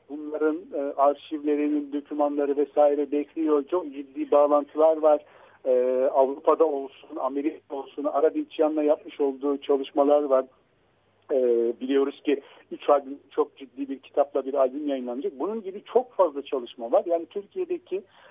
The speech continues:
e, müzikologlara olsun, araştırmacılar olsun, yani Hasan'ın yetiştirdiği, e, yeni prodüktörler olsun büyük işler düşüyor. Bunların mutlaka peşinden gidip, e, belki de, e,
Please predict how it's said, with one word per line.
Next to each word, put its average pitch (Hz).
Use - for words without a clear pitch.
e, 139
müzikologlara 160
olsun, 160
araştırmacılar 143
olsun, 160
yani 127
Hasan'ın 156
yetiştirdiği, 143
e, 135
yeni 147
prodüktörler 151
olsun 180
büyük 214
işler 196
düşüyor. 151
Bunların 160
mutlaka 165
peşinden 185
gidip, 262
e, 135
belki 247
de, 196
e, 147